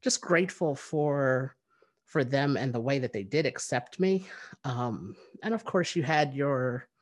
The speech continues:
you know, the people that weren't a part of my close friends group that, that, you know, they did laugh or, or things like that, that I, I did come up against, uh, sometimes, but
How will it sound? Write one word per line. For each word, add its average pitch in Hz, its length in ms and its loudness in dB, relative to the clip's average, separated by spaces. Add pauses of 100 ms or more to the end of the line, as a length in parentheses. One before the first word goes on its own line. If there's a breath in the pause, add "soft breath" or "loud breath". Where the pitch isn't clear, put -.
(680)
you 180 100 2
know, 123 160 2
the 123 120 -6
people 160 260 0
that 123 160 2
weren't 131 280 2
a 131 40 -8
part 120 260 0
of 123 120 -4
my 101 120 -2
close 113 300 -2
friends 120 380 -2
group 120 320 -6
that, - 280 -6
that, 101 260 -6 (600 soft breath)
you 220 100 4
know, 131 140 6
they 120 140 0
did 120 280 -2
laugh 110 440 -6
or, 107 160 0
or 120 260 -2
things 120 380 -2
like 101 200 -6
that, 120 260 -4
that 117 80 -6
I, 117 280 -4
I 143 100 -6
did 123 280 -6
come 110 200 -4
up - 240 -8
against, 107 560 -6
uh, 123 280 -10
sometimes, 98 720 -4
but 107 300 -6